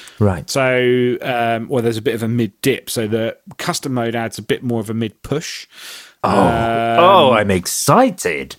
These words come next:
Speaker 2: You know, cut through that mix, Joe. Um, uh, bit of a mid, a mid push, um, more volume. I think six D B more volume.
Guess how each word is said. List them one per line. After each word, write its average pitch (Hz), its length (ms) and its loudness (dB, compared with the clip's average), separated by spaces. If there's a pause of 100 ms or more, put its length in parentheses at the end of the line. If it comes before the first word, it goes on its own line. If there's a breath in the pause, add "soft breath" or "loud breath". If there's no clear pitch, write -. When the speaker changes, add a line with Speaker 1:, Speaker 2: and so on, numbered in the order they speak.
(140)
Speaker 2:
You 143 160 -4
know, 131 180 -2 (360)
cut - 180 -2
through 165 180 0
that 135 160 0
mix, - 260 -2
Joe. 92 260 -2 (480 loud breath)
Um, 139 640 -2
uh, 147 280 0 (120)
bit 185 120 2
of 143 100 -4
a - 20 -6
mid, 147 280 -4 (100)
a 139 80 -2
mid 139 260 -2
push, - 500 0 (420 loud breath)
um, 131 420 0
more 151 260 4
volume. 151 420 -2
I 139 40 -6
think 113 220 -10
six - 320 -8
D 147 320 -6
B 143 360 -6
more 139 240 -6
volume. 143 600 -6